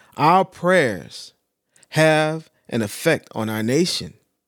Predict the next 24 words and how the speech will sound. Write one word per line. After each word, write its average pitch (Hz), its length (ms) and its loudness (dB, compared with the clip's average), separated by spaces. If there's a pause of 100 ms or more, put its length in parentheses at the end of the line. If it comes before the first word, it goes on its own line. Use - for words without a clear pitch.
(760)
how 123 200 0
we 107 180 -2
live, 160 580 0 (540)
the 95 80 -4
peace - 360 0
of 151 140 -2
our 147 160 4
nation. 143 580 -2 (840)
Imagine 160 640 2 (160)
if, 127 280 -2 (240)
uh, 113 220 -2
we 160 200 4
as 117 140 0
men 147 200 2
of 143 120 0
God 117 440 -2 (360)
did 147 480 -4
this. - 420 -4 (120)
If 113 200 -4
we, 175 100 2
if, 139 440 -6
if - 160 -6
we 170 160 -2
just 170 300 -2